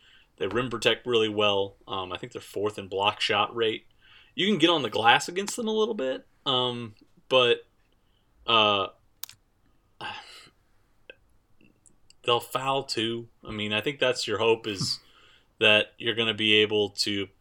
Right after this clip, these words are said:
at least apply some pressure playing out of ball screens. You're gonna get Castleton in some foul trouble. You're gonna get some hand check calls on the perimeter, and maybe you're gonna have to get into some inefficient lineups where you're playing, you know, Scotty,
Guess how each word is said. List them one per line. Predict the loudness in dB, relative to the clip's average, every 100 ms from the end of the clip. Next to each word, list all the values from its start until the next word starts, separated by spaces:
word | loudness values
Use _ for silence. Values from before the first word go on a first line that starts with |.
| _
at | -12 -8
least | -8 -8
apply | -6 -2 -2
some | -2 -6
pressure | -2 -2 -2 -6 -8 _ _ _ _ _ _ _
playing | 2 4
out | 2
of | 2
ball | 2 0
screens. | -2 -6 -6
You're | -6
gonna | -6
get | -6 2 4 4 -2 _ _ -2
Castleton | 2 2 0 -8 -10
in | -10
some | -10
foul | -4 -4
trouble. | -4 -6 -6
You're | -8
gonna | -10 -10
get | -2 -2 -2 _ _ _ -20 -20 -20 _
some | -14 -8
hand | -4 -2
check | -2 -2
calls | -2 -2 0 -2
on |
the | -8
perimeter, | -6 -6 -4 -4
and | -2
maybe | -2 -2
you're | -4
gonna | -4 -4 -4 -6 _ _ _ _ _
have | 4 4
to | 4
get | -2
into | -2 -4
some | -6
inefficient | -4 -4 -4 -6 -6
lineups | -4 -4 -4
where | -6
you're | -8 -10
playing, | -4 0 0 -2 -6 -12 _ _ _ _ _ _ _ _
you | -8
know, | -4
Scotty, | -2 0 0 -2